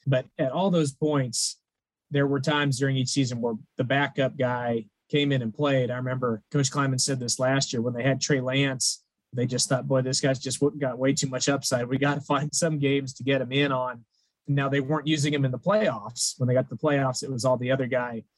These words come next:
They didn't wanna disrupt his rhythm. But early on in the season, any chance that they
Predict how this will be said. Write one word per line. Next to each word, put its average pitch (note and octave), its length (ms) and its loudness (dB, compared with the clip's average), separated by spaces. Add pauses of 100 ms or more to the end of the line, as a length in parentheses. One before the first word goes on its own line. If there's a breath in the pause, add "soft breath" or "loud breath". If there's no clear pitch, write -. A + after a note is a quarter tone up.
They C3 100 0
didn't C3 160 0
wanna B2 200 0
disrupt A#2+ 420 0
his A2+ 180 -4
rhythm. B2+ 400 0 (380)
But A2 80 -4
early C#3+ 260 0
on D3 120 -2
in D3 40 -2
the C#3+ 60 0
season, C3+ 680 0 (240)
any C3 200 -2
chance C3+ 340 0
that A#2 140 -4
they B2 240 -4